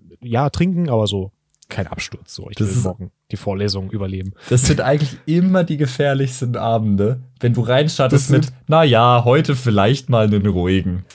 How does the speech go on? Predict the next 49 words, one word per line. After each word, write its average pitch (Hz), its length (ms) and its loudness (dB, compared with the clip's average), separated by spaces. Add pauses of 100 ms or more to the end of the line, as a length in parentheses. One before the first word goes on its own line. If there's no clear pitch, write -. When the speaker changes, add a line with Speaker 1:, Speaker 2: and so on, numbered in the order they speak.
(200)
Speaker 1:
Ja, 190 400 -2
ja, 208 540 2
ja, 180 280 2
Mann, 170 260 -2 (260)
scheiße. 180 500 -2 (420)
Weißt 196 220 0
du, 233 160 0 (300)
ich 165 120 -2
war 202 120 2
dann 185 160 0
halt, 175 220 -4 (340)
ich 139 100 -6
war 202 80 -2
dann 180 100 -2
auf 156 120 0
so 135 80 -2
einem 123 80 0
Level, 151 400 0 (240)
auch 143 160 -6
irgendwie 170 260 4
halt 147 160 2
bereit, 131 280 -2
noch 123 80 2
mehr 127 180 -2
zu 202 80 0
trinken, 196 480 -4 (280)
aber 139 100 -2
ich - 80 -2
hatte 165 100 -2
halt 147 80 2
noch 135 80 -2
diese 123 200 -2
zwei 120 280 -2
Bier 95 340 -8 (480)
für - 140 -2
den 104 100 2
Rest 101 260 -4
vom 104 120 -6
Abend. 90 340 -8 (380)
Es - 80 -10
war 123 80 0
dann 131 80 0
auch 113 100 0
noch 104 140 -6
gar 104 80 -4
nicht 98 160 -6
so 104 160 -6
spät, - 420 -14
weil 87 200 -10